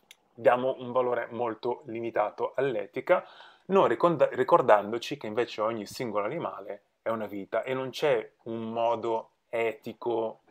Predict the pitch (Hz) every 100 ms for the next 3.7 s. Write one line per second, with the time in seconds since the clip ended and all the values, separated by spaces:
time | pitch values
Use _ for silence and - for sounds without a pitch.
0 | _ _ _ _ _ _ _ _ - 120
1 | 110 - 120 104 104 - 101 - 104 95
2 | 95 - _ 156 214 - 104 104 107 117
3 | 170 110 95 - - 127 -